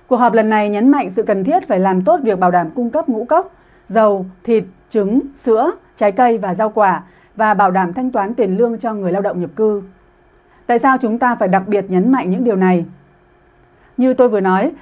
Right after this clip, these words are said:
vấn đề lạm phát xảy ra khắp nơi trên thế giới và Trung Quốc không phải là ngoại lệ. Theo số liệu chính thức, chỉ số giá tiêu dùng C P I tháng mười một năm nay tăng hai phẩy ba phần trăm so với cùng kỳ năm ngoái, cao kỷ lục trong vòng mười lăm tháng. Và điều đáng sợ nhất là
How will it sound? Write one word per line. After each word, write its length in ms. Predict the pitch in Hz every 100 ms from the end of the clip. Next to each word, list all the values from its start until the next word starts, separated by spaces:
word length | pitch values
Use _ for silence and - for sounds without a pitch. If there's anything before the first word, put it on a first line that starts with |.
| -
vấn 140 | 240
đề 120 | 262
lạm 180 | 220 196
phát 200 | 233 339 339
xảy 160 | 214
ra 200 | 175 226
khắp 180 | 226 339
nơi 200 | 262 240
trên 160 | 240 214
thế 120 | 202
giới 300 | 190 190 285 - - -
và 160 | 214
Trung 220 | 196 294 285
Quốc 180 | 381 381
không 160 | 240
phải 180 | 220 185
là 100 | 165
ngoại 180 | 170 175
lệ. 220 | 185 175 - _ _ _ _ _ _ -
Theo 140 | 247
số 140 | 233 233
liệu 160 | 277
chính 200 | 180 196
thức, 240 | 226 381 392 _ -
chỉ 180 | 233
số 240 | 190 208 233
giá 140 | 226
tiêu 180 | 240 285
dùng 240 | 233 208
C 80 | 185 247
P 20 | 254
I 80 | 240 226 214
tháng 160 | 208
mười 100 | 247
một 200 | 208 185
năm 180 | 196 233
nay 220 | 233 233 220 - _
tăng 200 | 285 285
hai 160 | 269 277
phẩy 120 | 220
ba 160 | 190 233
phần 160 | 202
trăm 260 | 185 233 220
so 120 | 233
với 120 | 226
cùng 200 | 240 185
kỳ 140 | 185 175
năm 140 | 202
ngoái, 340 | 202 175 208 311 - _ -
cao 180 | 277 277
kỷ 120 | 254
lục 180 | 185 190 190
trong 180 | 233
vòng 220 | 214 180 175
mười 100 | 175
lăm 180 | 202
tháng. 320 | 214 185 180 285 - _ _ _ -
Và 100 | 240
điều 220 | 226 226
đáng 220 | 208 202
sợ 180 | 254 262
nhất 260 | 208 320 -
là 300 | 220 202